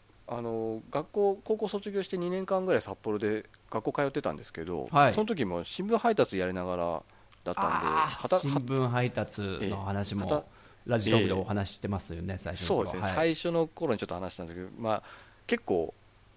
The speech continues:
Speaker 1: シビアというか、
Speaker 2: うん、うん。
Speaker 1: 結構しんどい二年間だったんですね。だから全然遊んでなくて。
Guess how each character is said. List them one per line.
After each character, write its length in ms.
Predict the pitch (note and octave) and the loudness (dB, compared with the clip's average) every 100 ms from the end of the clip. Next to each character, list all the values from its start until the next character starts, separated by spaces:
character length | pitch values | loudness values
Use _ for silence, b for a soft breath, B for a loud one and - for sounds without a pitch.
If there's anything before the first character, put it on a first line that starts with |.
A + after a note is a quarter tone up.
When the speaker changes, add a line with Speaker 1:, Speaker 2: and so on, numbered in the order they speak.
| - - | -20 -20
Speaker 1:
シ 280 | - - - | -12 -8 -4
ビ 140 | G#2+ F2+ | -2 -2
ア 60 | |
と 100 | D2+ | -4
い 80 | D#2 | -8
う 80 | D2+ | -10
か、 240 | - - - - - | -10 -10 -10 -12 -2
Speaker 2:
う 40 | |
ん、 40 | A#2+ | 2
う 20 | |
ん。 40 | A2+ | 2
Speaker 1:
結 140 | F#2+ | 2
構 60 | G2 | 0
し 120 | G#2+ | 0
ん 60 | A#2+ | 2
ど 120 | A#2 | 2
い 80 | F#2 | 2
二 140 | F#2+ | -2
年 200 | G2 F#2+ | -4 -6
間 200 | - E2 | -6 -8
だ 80 | D#2+ | -8
っ 20 | |
た 100 | - | -12
ん 40 | |
で 80 | - | -16
す 140 | - - | -16 -10
ね。 100 | G2+ | -4
だ 80 | |
か 60 | A2 | -2
ら 40 | |
全 160 | G2 E3 | 2 4
然 140 | F#3 D#3+ | 4 4
遊 60 | |
ん 60 | E3 | 2
で 60 | D#3+ | 2
な 100 | D3+ | 0
く 100 | - | -2
て。 140 | - | -16